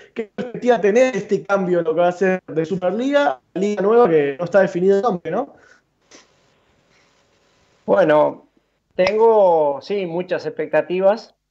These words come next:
Speaker 2: Espero que sea una, una liga nueva, eh, diferente.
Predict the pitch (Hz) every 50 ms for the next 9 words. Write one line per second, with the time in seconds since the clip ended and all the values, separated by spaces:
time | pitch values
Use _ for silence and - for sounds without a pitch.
0 | _ - - - - - - 151 151 151 147 120 147 143 139 131 127 - 160 151
1 | 147 147 143 143 147 143 143 143 143 139 135 135 135 135 131 120 117 113 120 -
2 | _ _ _ _ _ _ _ _ _ _ _ _ _ - 147 143 143 139 139 143
3 | 147 143 147 143 135 135 131 127 135 131 127 120 117 - _ _ _ _ _ _
4 | _ _ - - _ _ - 147 151 156 165 170 175 175 180 180 180 185 196 202
5 | 202 190 - _ _ _ _ _ _ _ - - _ _ _ _ _ _ _ _
6 | _ _ _ _ _ _ _ _ _ - - 151 143 143 139 139 131 143 147 143
7 | - - 147 143 143 160 175 175 170 165 160 160 - - 185 185 202 214